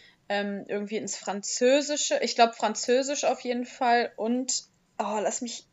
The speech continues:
gefährliches Halbwissen, ich glaube Englisch. Aber Kleiner König Kalle Wirsch ist halt quasi das bekannteste Werk, was sie selber geschrieben hat. Die ist auch gar, auch gar nicht, glaub ich, gar nicht so lange tot, obwohl das ist jetzt auch gefährliches Halbwissen.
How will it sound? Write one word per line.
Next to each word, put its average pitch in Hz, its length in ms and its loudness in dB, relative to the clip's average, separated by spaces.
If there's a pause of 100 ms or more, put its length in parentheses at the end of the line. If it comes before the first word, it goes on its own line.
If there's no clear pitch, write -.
(100)
gefährliches 269 680 6
Halbwissen, 269 560 4
ich 269 140 -6
glaube - 220 -4
Englisch. 262 520 -6
Aber 214 260 6
Kleiner 226 420 4
König 233 280 -2
Kalle 208 260 -2
Wirsch 214 200 -2
ist 233 160 -6
halt 196 220 0
quasi 196 340 2
das - 180 -6
bekannteste 214 640 -4
Werk, 185 200 2
was 190 160 -4
sie 180 80 -10
selber 180 380 6
geschrieben - 640 -10
hat. - 240 -10 (240)
Die 196 140 -10
ist - 480 -4 (240)
auch 196 580 0 (160)
gar, 220 360 6
auch - 180 -6
gar 226 220 4
nicht, 240 140 -6
glaub 220 180 4
ich, - 160 -12
gar 247 340 4
nicht 262 300 -4 (180)
so 214 140 -6
lange 220 500 -2 (140)
tot, 240 500 2
obwohl 208 520 -4 (100)
das - 320 -4 (120)
ist 214 140 -12
jetzt 202 160 -6
auch - 160 -2
gefährliches 180 640 -6
Halbwissen. 180 640 -4